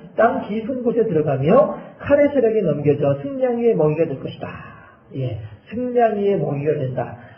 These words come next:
승냥이라고 하는 것은 아주 비천한 짐승을 의미하거든요. 그런데 비천한 짐승의 먹잇감이 된다. 그만큼 아주 처참한 모습으로 바뀌게 될 것이다.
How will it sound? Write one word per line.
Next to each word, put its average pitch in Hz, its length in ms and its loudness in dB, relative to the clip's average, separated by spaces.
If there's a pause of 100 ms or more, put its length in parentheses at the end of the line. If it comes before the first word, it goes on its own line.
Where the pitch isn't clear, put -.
(140)
승냥이라고 175 580 0
하는 135 220 -2
것은 180 180 -4
아주 180 280 -2
비천한 240 440 -2
짐승을 165 480 -2
의미하거든요. 147 840 -2 (200)
그런데 269 400 0 (320)
비천한 285 520 2
짐승의 233 480 2
먹잇감이 247 580 2
된다. - 520 0 (280)
그만큼 165 600 2 (340)
아주 285 260 -6
처참한 269 800 0
모습으로 175 840 2
바뀌게 139 340 -6
될 139 140 -4
것이다. - 280 -6